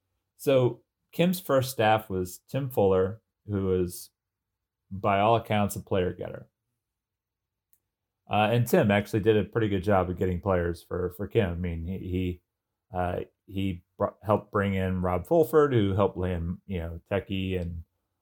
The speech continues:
uh, you know, Jonathan Williams, um, and, you know, Jakeenan Gant and Naaman Wright and, uh, you know, guys that were, were,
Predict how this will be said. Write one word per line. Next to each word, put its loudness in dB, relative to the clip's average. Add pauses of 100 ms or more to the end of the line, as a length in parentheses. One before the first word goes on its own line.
(180)
uh, -6 (180)
you -8
know, -6
Jonathan -2
Williams, -2
um, -6 (580)
and, -6 (420)
you -14
know, -6
Jakeenan -2
Gant 2
and -8
Naaman -4
Wright 2
and, -10 (500)
uh, -10
you -10
know, -2
guys 0
that 0
were, 2
were, -2